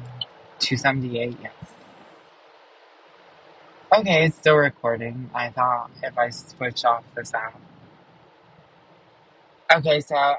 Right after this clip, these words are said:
anyways, I just didn't wanna miss my exit. Um, 'cause I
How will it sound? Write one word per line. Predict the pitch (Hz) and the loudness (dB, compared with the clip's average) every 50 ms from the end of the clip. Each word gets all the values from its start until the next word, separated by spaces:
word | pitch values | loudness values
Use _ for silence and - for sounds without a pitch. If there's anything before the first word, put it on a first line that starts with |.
| - - 147 | -2 -4 -4
anyways, | 156 156 147 143 139 135 131 127 | -4 -4 -6 -6 -6 -6 -4 -2
I | 131 131 131 | -2 -2 -2
just | 123 127 135 127 - | -2 -6 -14 -14 -14
didn't | 139 127 123 | -10 -8 -8
wanna | 120 120 120 120 | -6 -6 -8 -8
miss | 117 113 113 - - | -12 -12 -16 -14 -14
my | 117 117 113 113 113 113 113 113 - - 117 | -12 -10 -10 -10 -12 -16 -20 -20 -20 -16 -16
exit. | 113 113 _ _ - 113 113 113 110 113 117 - - _ - _ _ _ _ _ _ _ _ _ _ _ _ _ _ _ _ _ _ _ _ _ _ _ _ _ _ _ _ _ _ _ _ _ _ - | -16 -16 _ _ -16 -14 -12 -12 -14 -16 -20 -20 -20 _ -20 _ _ _ _ _ _ _ _ _ _ _ _ _ _ _ _ _ _ _ _ _ _ _ _ _ _ _ _ _ _ _ _ _ _ -14
Um, | 139 135 135 135 131 131 131 131 131 135 135 135 - _ _ _ _ _ _ _ _ _ _ _ _ _ _ - | -10 -6 -6 -4 -4 -6 -8 -10 -16 -18 -20 -20 -20 _ _ _ _ _ _ _ _ _ _ _ _ _ _ -18
'cause | - 143 135 123 | -12 -10 -2 2
I | 135 131 135 135 135 131 127 | 4 6 6 6 6 4 2